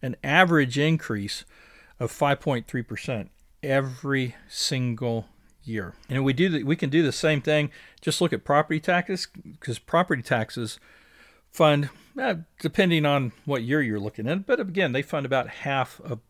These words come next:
of public education spending. The other half comes from the state. You look at the spending or the property taxes over that same period of time, back from two thousand twelve to two thousand twenty-one, and what we have there is an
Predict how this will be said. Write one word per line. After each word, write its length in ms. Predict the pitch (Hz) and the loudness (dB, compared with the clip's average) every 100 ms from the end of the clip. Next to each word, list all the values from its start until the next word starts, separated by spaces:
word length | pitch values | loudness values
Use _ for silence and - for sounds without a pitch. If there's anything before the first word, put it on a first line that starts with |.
| _ _ - | _ _ -12
of 140 | 117 | -8
public 360 | - 127 120 - | -2 -2 -2 -2
education 600 | 113 110 - 113 - 101 | -4 -4 -2 -2 -4 -6
spending. 420 | - - 110 101 | -8 -6 -6 -4
The 80 | 107 | -4
other 160 | 117 113 | -2 -2
half 240 | 107 - | -6 -6
comes 220 | - 101 | -8 -8
from 160 | - 104 | -8 -8
the 80 | 101 | -8
state. 380 | - 110 95 - - - - - - - - | -6 -6 -6 -10 -16 -16 -16 -16 -18 -12 -2
You 120 | 143 | 4
look 200 | 180 190 | 4 4
at 100 | 170 | 0
the 80 | 131 | -2
spending 580 | - 170 180 147 127 - - - - - | 0 4 4 4 0 -4 -14 -20 -16 -2
or 80 | 139 | 0
the 100 | 120 | 0
property 380 | - 208 269 131 | 4 4 4 0
taxes 420 | 135 110 - 117 | 0 -2 -2 -2
over 160 | 127 | 0
that 180 | 120 110 | 0 -2
same 260 | - 147 143 | -4 -2 -2
period 260 | - 143 | 0 2
of 80 | 131 | 0
time, 320 | - 151 165 156 - _ - - | 0 2 2 0 -10 _ -20 -2
back 160 | 139 127 | 0 0
from 220 | 123 107 _ _ _ _ | -6 -8 _ _ _ _
two 160 | - 165 | -4 2
thousand 320 | 160 143 123 | 4 4 0
twelve 360 | - 143 135 123 | -2 0 0 -2
to 80 | |
two 180 | 110 139 | -6 -4
thousand 440 | 131 127 120 117 110 | -2 -2 -2 -4 -6
twenty-one, 680 | - 131 107 113 131 101 - _ _ - - - - _ - | -6 -4 -2 0 0 -2 -6 _ _ -20 -20 -20 -20 _ -14
and 320 | - 135 127 113 - | -4 0 0 -2 -4
what 160 | - 151 | 2 4
we 140 | 147 | 4
have 320 | 135 160 131 | 6 4 4
there 360 | 123 175 165 127 | 2 4 6 4
is 460 | 131 139 131 123 135 | 2 0 0 -2 -2
an 160 | 120 | -4